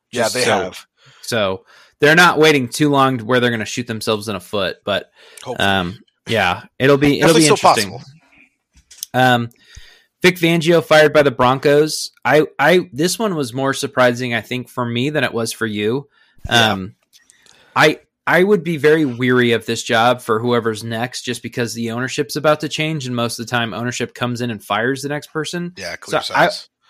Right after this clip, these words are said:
Speaker 2: I was a little surprised that they fired him, 'cause I was like, "You're just setting up the next," it's gonna be hard to attract a good candidate because of that fact.
Speaker 1: Agreed.
Speaker 2: So I, I don't know what the game plan was there. I, it, I mean,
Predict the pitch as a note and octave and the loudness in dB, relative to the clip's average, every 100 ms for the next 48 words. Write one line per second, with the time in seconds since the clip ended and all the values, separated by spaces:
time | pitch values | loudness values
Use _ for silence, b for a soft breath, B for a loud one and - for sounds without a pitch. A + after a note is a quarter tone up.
0 | b D3+ G#3 B3 A3 D3+ D#3+ F3 E3+ D#3 | b 4 4 4 2 2 2 0 0 -6
1 | - C3 A#2+ D3 D#3+ F3 E3+ F3 E3+ - | -2 0 2 2 0 -6 -4 -4 -2 2
2 | E3 F3+ F#3 G3 F#3+ b b _ D#3 C#3+ | 4 4 2 -2 -8 b b _ 0 4
3 | C#3+ C3+ C#3 B2+ B2 - C3 B2+ D3 D3 | 4 4 2 2 0 -4 -4 -2 -2 -2
4 | - D#3 D#3 D3+ C3 B2 B2+ - - C#3 | 0 2 2 -2 -4 -4 -4 -8 -4 -4
5 | - F#3 D#3+ B2 D#3+ E3+ C#3+ - C#3+ C3+ | -2 -2 -2 2 2 2 0 2 0 0
6 | A#2+ B2+ - C3 B2+ C#3 D3 D3 A#2+ - | -4 -6 -6 -6 -2 2 2 0 -6 -6
7 | B2+ D3 D#3+ C#3+ - D#3 D#3+ - b b | -6 -4 -4 -2 0 2 0 -4 b b
8 | b - - D3 B2+ A2+ - _ _ _ | b -6 2 4 4 0 -6 _ _ _
9 | _ _ _ _ C#3 D3+ C#3+ D#3+ D3+ C3 | _ _ _ _ 0 2 4 4 4 2
10 | C#3 C3+ C#3 - A#2+ B2+ C3 C3+ C3+ C3+ | 2 4 2 2 0 0 0 -2 -2 0
11 | C3+ C3 C3 C3+ C3+ A#2 B2 - B2 - | -2 0 4 4 4 2 -2 -2 -4 -6
12 | _ _ - C#3+ D3+ C#3+ B2+ | _ _ -6 -2 0 0 -4